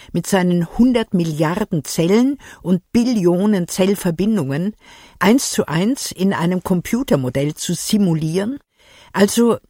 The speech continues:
in seinem Aufbau und den Funktionen exakt nachzubilden. Das Projekt galt als mutig, erregte als Human Brain Project viel Aufsehen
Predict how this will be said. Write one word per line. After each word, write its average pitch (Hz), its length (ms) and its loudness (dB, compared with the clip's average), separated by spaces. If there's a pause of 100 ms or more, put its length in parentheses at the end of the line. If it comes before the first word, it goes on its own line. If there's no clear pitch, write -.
(180)
in 208 100 4
seinem 196 360 4
Aufbau 240 720 0
und 190 200 -2
den 170 120 2
Funktionen 196 920 0
exakt - 600 -4
nachzubilden. 131 760 -6 (800)
Das 156 160 -2
Projekt 147 680 -4
galt 165 360 -2
als - 320 -8
mutig, 185 640 -4 (220)
erregte 170 720 -2
als 165 440 -2 (320)
Human 175 600 -2
Brain 180 560 -2
Project 165 760 -6 (320)
viel 208 320 0
Aufsehen 214 640 -4